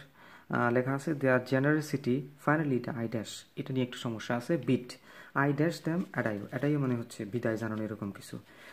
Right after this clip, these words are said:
এখন বিট শব্দের অর্থ দুই রকম হয়, একটা হচ্ছে নিলাম ডাকা, আর একটা হচ্ছে বিদায় জানানো। যদি বিট শব্দটা নিলাম ডাকা হয়, তখন তার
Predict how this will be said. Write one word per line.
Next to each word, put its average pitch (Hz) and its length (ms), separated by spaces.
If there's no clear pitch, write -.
এখন 151 320
বিট 170 200
শব্দের 180 340
অর্থ 170 200
দুই 139 180
রকম 131 260
হয়, 107 160
একটা 107 220
হচ্ছে 151 200
নিলাম 120 360
ডাকা, 143 320
আর 117 80
একটা 113 180
হচ্ছে 113 320
বিদায় 117 240
জানানো। 104 320
যদি 160 220
বিট 156 280
শব্দটা 185 400
নিলাম 143 320
ডাকা 156 220
হয়, 170 120
তখন 151 240
তার 127 160